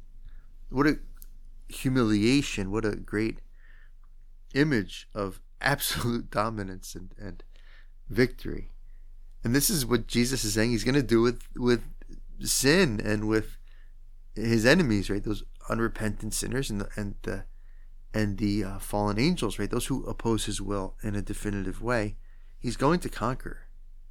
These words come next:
He's going to conquer. And so, Lord, we want to be on the right side. Help us to be sorry for our sins, to admit our sins, be sorry for our sins, to run to your mercy, to wave the white flag in this battle. To tell our Lord, Lord,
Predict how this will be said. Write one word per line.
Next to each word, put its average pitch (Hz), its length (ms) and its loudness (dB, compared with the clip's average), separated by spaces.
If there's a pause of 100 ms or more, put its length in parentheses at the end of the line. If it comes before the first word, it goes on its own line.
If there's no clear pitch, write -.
(260)
He's 98 240 -6
going 120 280 2
to - 80 -10
conquer. - 520 -8 (1500)
And 113 120 -2
so, - 100 2
Lord, 117 160 10
we 107 100 10
want 117 200 6
to 156 40 4
be 117 140 2
on 104 80 4
the 95 80 0
right 92 220 -2
side. 104 440 -4
Help 110 160 -6
us 143 120 -4
to - 80 -8
be 117 80 -2
sorry 110 340 6
for - 180 -4
our 95 60 -4
sins, - 360 -6
to - 100 -8
admit 123 280 0
our 113 120 0
sins, 101 260 -6
be - 140 -10
sorry 123 360 0
for - 160 -6
our 92 80 -4
sins, 104 320 -6
to - 120 -8
run 117 260 0
to 135 120 -8
your 104 100 0
mercy, 104 280 -4
to - 120 -6
wave 143 360 6
the 131 80 2
white 120 260 6
flag 110 520 2
in 101 100 0
this 98 160 -4
battle. 95 540 -2 (1700)
To 117 100 -6
tell 135 320 6
our 147 100 6
Lord, 104 300 0
Lord, 110 280 0